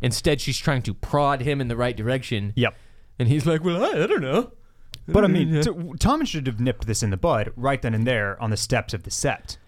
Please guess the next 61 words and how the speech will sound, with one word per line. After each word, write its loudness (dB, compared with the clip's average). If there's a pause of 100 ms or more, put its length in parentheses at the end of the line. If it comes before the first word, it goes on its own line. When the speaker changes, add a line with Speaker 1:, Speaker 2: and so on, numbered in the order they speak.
(200)
Speaker 1:
When 2
you're 2
Speaker 2:
You -8
Speaker 1:
getting 6
Speaker 2:
gotta 4
Speaker 1:
it, -6
Speaker 2:
take -2
those 0
people -2
Speaker 1:
you 4
Speaker 2:
out. 0
Speaker 1:
do. -10
Speaker 2:
You -2
have 0
Speaker 1:
You 2
Speaker 2:
your 4
Speaker 1:
gotta 4
Speaker 2:
whole 2
Speaker 1:
kill 2
those 0
Speaker 2:
Kingsguard 2
behind 0
you. -2
Speaker 1:
motherfuckers. -8 (320)
Speaker 2:
You 2
Speaker 1:
Oh. 6
Speaker 2:
realize 4
a -4
situation -2
is 0
brewing. 0
Man, 0
you -6
gotta 4
Speaker 1:
Joffrey 2
Speaker 2:
nip 2
Speaker 1:
would 2
have -6
burnt 0
that -4
building 2
to 2
the 0
ground 0
Speaker 2:
<laughs> -4
Speaker 1:
right 2
then -2
and 0
there. -2
Not 2
just -4
killed 2
those 0
guys 0
out -2
front. -2
He -2
would 0
have -2
killed 0
fucking -4